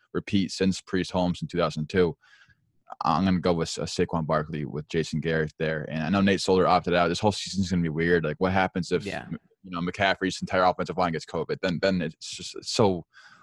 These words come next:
Speaker 1: unpredictable.
Speaker 2: <laughs> Yeah.
Speaker 1: So it's just
Speaker 2: Totally.
Speaker 1: tough season, man. It's not gonna be a fun season for fantasy. It's gonna be a nice little waiver wire season, but I'm gonna take Barkley, but I'm not gonna say don't take McCaffrey. Like, I love McCaffrey too, so I'm not gonna fault it.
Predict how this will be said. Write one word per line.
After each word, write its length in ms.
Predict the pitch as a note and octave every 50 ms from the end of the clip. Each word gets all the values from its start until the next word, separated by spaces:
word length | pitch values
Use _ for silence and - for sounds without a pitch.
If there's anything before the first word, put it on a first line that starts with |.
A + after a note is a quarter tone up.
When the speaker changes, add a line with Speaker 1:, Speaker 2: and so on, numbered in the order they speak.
| _ -
Speaker 1:
unpredictable. 680 | B2+ B2 - - F#2+ F#2 - - E2+ - F2+ F2+ F2
Speaker 2:
<laughs> 80 | C#3 A#2
Yeah. 140 | D#3+ C#3+ B2
Speaker 1:
So 180 | F2+ E2+ E2+ - _ _ _ _ _ _
it's 140 | - A#2 A2+
just 160 | B2+ C#3+ C#3
Speaker 2:
Totally. 220 | C#3 C3 C3+ A#2+ A#2+
Speaker 1:
tough 80 | A#2+
season, 260 | A#2 G#2+ G2+ F#2 F#2+ G2
man. 220 | F#2+ F#2+ G2 G2+
It's 140 | G#2+ - -
not 120 | A2+ A2+
gonna 140 | - G#2+ G2+
be 80 | G2 F#2
a 40 |
fun 240 | F2 - G2+ G2 F#2+
season 380 | - - G2 F2+ - F#2+ F2+ F2
for 340 | - F2+ E2+ E2 E2 D#2+ - _ _ _ _ _ -
fantasy. 440 | G#2 G2+ G2 F#2+ F2+ - - F2+ F2+
It's 100 | E2 -
gonna 100 | F#2 F2+
be 60 | F2
a 40 | E2+
nice 220 | F#2 F#2 - -
little 160 | F2+ E2+ E2
waiver 220 | E2 F#2+ F#2+ F2+ F#2
wire 260 | F2+ E2+ E2 E2 E2
season, 480 | - - F2 E2+ D2+ D2+ E2 D#2 D2+ -
but 240 | - D#2+ D#2 - - _ -
I'm 220 | D#2 E2+ F2 G2 F#2+
gonna 120 | G2 F#2+
take 380 | - - F#2 F2 E2 - - - - _ _
Barkley, 360 | E2+ E2 D2+ C#2+ - - D#2
but 140 | C#2+ D#2+ D2+
I'm 120 | D#2 E2+ F#2
not 200 | F2+ F2 E2 -
gonna 160 | D#2+ D2 C2 -
say 300 | - - - F2 D#2 D2
don't 260 | - G2 F2+ E2 -
take 240 | - G2 E2+ D2 C2+
McCaffrey. 520 | - - - D#2+ D#2 D2+ - - A1 B1
Like, 120 | C2 D2 D2+
I 60 | E2+
love 200 | E2+ F2+ F2 E2
McCaffrey 460 | E2 E2 - F#2 F2 D#2+ - D2 C#2+
too, 220 | - - D2 C#2 D2
so 180 | - - C2+ C2 -
I'm 100 | - D#2
not 160 | E2 D#2 D2+ -
gonna 120 | C#2+ D2 -
fault 260 | - C#2+ C#2 - -
it. 80 | -